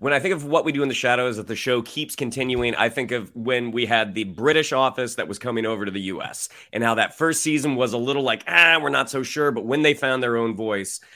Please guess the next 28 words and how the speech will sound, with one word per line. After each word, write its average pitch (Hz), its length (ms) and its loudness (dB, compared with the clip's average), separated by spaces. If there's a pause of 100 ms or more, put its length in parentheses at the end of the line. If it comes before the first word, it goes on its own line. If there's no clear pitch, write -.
(140)
when 143 180 2
they 143 140 4
went 135 220 0
to 139 80 -2
those 120 260 0
more 131 380 4
kind 135 160 -2
of, 120 100 0
you 123 100 2
know, 101 120 -6 (160)
broader 135 500 6
comic 123 420 0
places, 113 520 -2 (240)
that's 131 320 4
where 135 80 -2
they 123 160 2
really 117 540 2
started 107 400 0
to 95 60 -8
shine. 95 440 -4
And 107 180 -2
I 104 80 -2
think 127 240 -6
that 113 260 2
is 107 140 -4
what 101 200 -2
is 98 100 -8
happening 98 500 -2